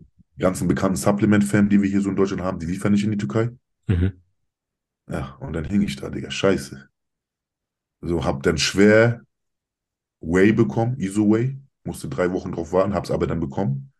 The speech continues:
Speaker 1: Ähm, B C As, Kreatin und Vitamin C und Fischöl und so hab ich mir alles in der Apotheke geholt.
Speaker 2: Ja.
Speaker 1: So, für extrem teure Preise, aber war mir dann natürlich alles egal.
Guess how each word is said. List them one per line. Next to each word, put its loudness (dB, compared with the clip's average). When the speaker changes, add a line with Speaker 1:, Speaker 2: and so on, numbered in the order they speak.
Speaker 1:
Ähm, -4
B 2
C 0
As, 0
Kreatin 2
und 0
Vitamin 2
C 2
und 6
Fischöl 0
und -2
so -2
hab -2
ich -14
mir -4
alles -4
in -8
der -2
Apotheke -10
geholt. -12
Speaker 2:
Ja. -2
Speaker 1:
So, -6
für -4
extrem -2
teure 0
Preise, 4
aber 0
war 2
mir -2
dann -2
natürlich -6
alles -6
egal. -6